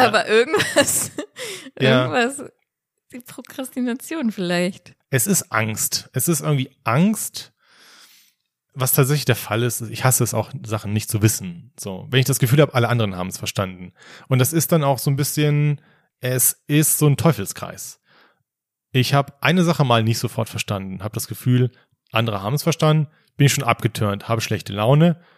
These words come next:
Speaker 2: schalte ab, kriege noch mehr nicht mit. Möchte mich dann auch im Nachhinein nicht damit beschäftigen, weil es mir unangenehm ist. Oder
Speaker 1: Das
Speaker 2: ich,
Speaker 1: ist der Fehler wahrscheinlich.
Speaker 2: das ist der Fehler. Dass mich damit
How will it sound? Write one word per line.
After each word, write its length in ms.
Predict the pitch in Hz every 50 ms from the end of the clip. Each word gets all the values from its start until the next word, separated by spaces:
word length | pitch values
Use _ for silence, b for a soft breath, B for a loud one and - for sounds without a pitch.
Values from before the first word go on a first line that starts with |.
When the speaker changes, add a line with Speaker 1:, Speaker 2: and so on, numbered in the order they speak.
| b b
Speaker 2:
schalte 400 | b - 117 107 104 - 117 107
ab, 320 | 123 151 - - 107 - _ _ _ _
kriege 240 | - - 131 120 120
noch 200 | 113 110 107 -
mehr 180 | 110 104 101 95
nicht 160 | 98 95 -
mit. 240 | 107 101 - - - _ _ _ _ _ _ _ -
Möchte 340 | 117 120 151 151 - 185 160
mich 200 | 151 170 151 -
dann 280 | - 147 156 170 170
auch 240 | - - 127 123 - 135
im 100 | 131 113
Nachhinein 460 | 110 120 110 143 151 151 143 123 117
nicht 180 | 123 131 -
damit 240 | 135 120 113 113 -
beschäftigen, 460 | - - - 127 120 - - 180 139
weil 100 | 113 113
es 80 | 113 -
mir 80 | 113 110
unangenehm 520 | 113 135 147 165 165 156 151 143 151 151
ist. 100 | 143 - -
Oder 100 | 120 117
Speaker 1:
Das 80 | 196 233
Speaker 2:
ich, 60 | 233
Speaker 1:
ist 160 | - - -
der 120 | 214 202 226
Fehler 300 | 233 254 233 202 202 185
wahrscheinlich. 240 | 180 170 135 127
Speaker 2:
das 160 | 113 117 123 190
ist 40 |
der 80 | 208 147
Fehler. 300 | - 180 139 101 98 - B B B B B
Dass 300 | - 131 - - - - _ _ _ _ _ _ _ _ -
mich 220 | - 135 135 120
damit 460 | - 143 127 131 135 131 - - -